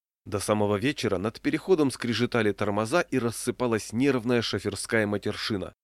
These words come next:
За весь день только один молодой человек спустился в тоннель.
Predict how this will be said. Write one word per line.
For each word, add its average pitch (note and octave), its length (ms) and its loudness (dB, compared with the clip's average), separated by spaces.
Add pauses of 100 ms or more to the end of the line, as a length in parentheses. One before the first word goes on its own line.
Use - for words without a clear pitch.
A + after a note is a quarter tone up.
(100)
За G#2+ 180 0
весь A2+ 220 2
день C3+ 240 2
только C#3 380 6
один C3+ 260 4
молодой G2+ 400 4
человек A#2+ 420 0
спустился A2 600 -4
в - 80 -10
тоннель. G2 340 -2